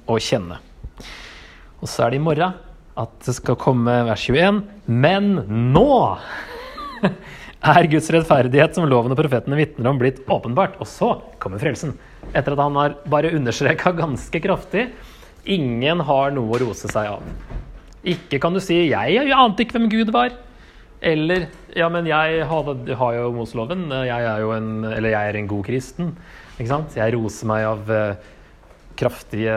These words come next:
dramatiske bønnesvar», eller et eller annet som vi så på. Så da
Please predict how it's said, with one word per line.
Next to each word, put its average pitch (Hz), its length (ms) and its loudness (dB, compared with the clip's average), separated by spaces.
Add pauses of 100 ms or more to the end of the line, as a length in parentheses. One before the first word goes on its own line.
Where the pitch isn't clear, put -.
dramatiske 107 540 -4
bønnesvar», 117 520 -2
eller 104 220 -2
et 101 160 -4
eller 104 140 -6
annet - 180 -12 (760)
som 127 160 -6
vi 104 80 -2
så 104 120 -2
på. 104 100 -6 (880)
Så 185 180 6 (200)
da 185 360 4